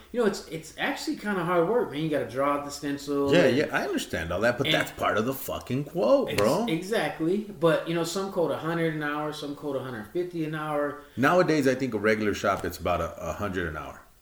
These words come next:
Speaker 1: Yeah, I got a couple guys, they're about a hundred fifty an hour. It went up, so there's a few people going up. So
Speaker 2: Yeah.
Speaker 1: if your work doesn't reflect a hundred fifty an hour, I mean, that's a lot an hour.
Speaker 2: That is a lot an hour.
Speaker 1: However, um,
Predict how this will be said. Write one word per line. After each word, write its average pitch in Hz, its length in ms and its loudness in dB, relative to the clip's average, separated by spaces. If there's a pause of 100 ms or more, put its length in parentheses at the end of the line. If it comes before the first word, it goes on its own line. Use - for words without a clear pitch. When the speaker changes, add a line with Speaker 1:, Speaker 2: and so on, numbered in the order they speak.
(260)
Speaker 1:
Yeah, 120 320 -4 (120)
I 143 140 -2
got 185 160 4
a 196 40 2
couple 170 280 2
guys, 151 340 4
they're 147 120 0
about 143 180 -2
a 131 40 -4
hundred 143 400 -2
fifty 139 340 -4
an 117 80 -4
hour. 120 280 -4
It 120 100 -6
went 139 200 -2
up, 131 260 0
so 120 260 -4
there's 117 140 -8
a 117 40 -14
few 135 160 -10
people 127 260 -6
going 107 280 -8
up. 135 360 0
So 90 60 -2 (120)
Speaker 2:
Yeah. 82 60 2
Speaker 1:
if 156 80 -6
your 196 120 6
work 180 280 4
doesn't 143 240 -2
reflect 131 420 -4
a 120 60 -10
hundred 120 240 -8
fifty 107 240 -12
an 117 80 -14
hour, 151 180 -2
I 117 60 -4
mean, 110 100 -8
that's - 180 -6
a - 220 -14
lot 123 400 -4
an 104 80 -10
hour. 123 60 -2
Speaker 2:
That 101 160 2
is 98 180 2
a 87 80 -4
lot 82 240 -6
an 73 80 -12
hour. 69 220 -16 (100)
Speaker 1:
However, 143 840 0 (360)
um, 123 380 -6